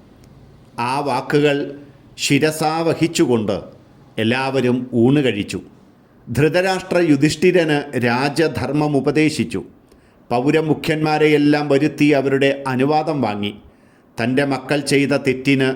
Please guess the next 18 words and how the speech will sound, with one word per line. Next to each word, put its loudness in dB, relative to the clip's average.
സർവരോടും 0
ക്ഷമ -6
യാചിച്ചു. -2
യുദ്ധത്തിൽ 2
മരിച്ച 0
തൻ്റെ 0
മക്കൾക്കു 0
വേണ്ടി 2
യുധിഷ്ഠിരൻ 2
സമർപ്പിച്ച -2
ധനം -2
കൊണ്ട് 2
ധൃതരാഷ്ട്രർ -2
യഥേഷ്ടം 0
ബ്രാഹ്മണന്മാർക്കും -2
മഹർഷിമാർക്കും -2
ദാനധർമ്മങ്ങൾ -2
ചെയ്ത് 0